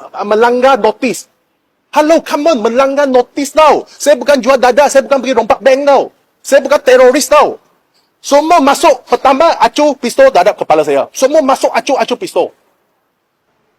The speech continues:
Ini semua fakta saya cakap ni. Sebab saya ada C C T V. Dan satu lagi, masuk rumah semua, panggil saya isteri, delete itu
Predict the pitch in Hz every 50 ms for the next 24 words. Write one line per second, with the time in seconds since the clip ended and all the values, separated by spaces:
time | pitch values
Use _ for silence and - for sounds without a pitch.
0 | _ _ _ _ _ _ _ _ _ _ _ _ _ _ _ _ - 240 277 285
1 | 330 302 - - 262 269 311 - - - - - - - _ _ - 294 269 185
2 | 143 247 247 233 - 247 220 240 247 226 180 - 254 240 294 269 - 262 262 254
3 | - 247 - 269 247 - 233 226 254 254 185 - - - - - _ _ - 170
4 | - 240 247 240 269 - 311 285 254 269 269 208 226 262 277 - - 254 247 277
5 | 277 262 294 311 302 - 277 277 320 349 320 - _ _ _ _ _ _ - -
6 | 262 277 302 320 - 285 277 277 262 254 - 277 277 185 170 220 233 277 269 254
7 | 196 247